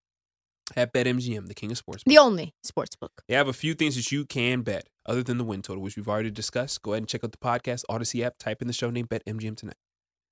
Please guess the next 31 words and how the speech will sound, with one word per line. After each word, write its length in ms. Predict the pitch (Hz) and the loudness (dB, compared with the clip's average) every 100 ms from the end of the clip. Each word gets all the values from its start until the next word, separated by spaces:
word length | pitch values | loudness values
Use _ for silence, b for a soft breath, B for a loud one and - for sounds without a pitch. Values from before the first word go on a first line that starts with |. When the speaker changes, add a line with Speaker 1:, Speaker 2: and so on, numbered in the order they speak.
| _ _ _ - | _ _ _ 4
Speaker 1:
For 140 | 202 | 6
them 120 | 277 | 6
to 100 | - | 2
make 320 | 180 175 233 180 | 2 2 4 2
or 40 | |
miss 220 | 160 151 | 2 0
the 80 | - | -4
postseason, 520 | - 123 113 101 98 | -2 0 0 -4 -4
these 180 | 123 262 | -2 0
odds 220 | 262 214 | 2 0
are 40 | 143 | -2
interesting. 380 | 160 104 - - _ - | -4 -8 -10 -16 _ -4
For 60 | 143 | -2
them 120 | 170 | 0
to 40 | 143 | 0
miss 280 | 160 214 | 0 0
the 100 | - | -4
postseason, 600 | - 107 101 95 92 104 - _ _ _ _ _ _ _ _ _ _ _ _ _ _ _ _ _ _ | -4 -4 -4 -6 -8 -12 -16 _ _ _ _ _ _ _ _ _ _ _ _ _ _ _ _ _ _
minus 320 | 120 147 143 | 2 2 2
one 120 | 139 127 | 0 0
forty-five 560 | 131 113 107 87 85 | 0 -2 -4 -6 -6
juice. 360 | - 67 - - _ _ _ _ _ - | -12 -18 -20 -20 _ _ _ _ _ -4
For 60 | |
them 140 | 127 123 | -2 0
to 60 | |
make 240 | 117 170 - | 0 0 -2
the 80 | 113 | -8
postseason, 460 | 107 95 92 90 | -6 -6 -8 -6
make 180 | 110 165 | -6 -4
the 60 | - | -2
playoffs, 580 | 151 123 50 - - | 0 0 -2 -10 -20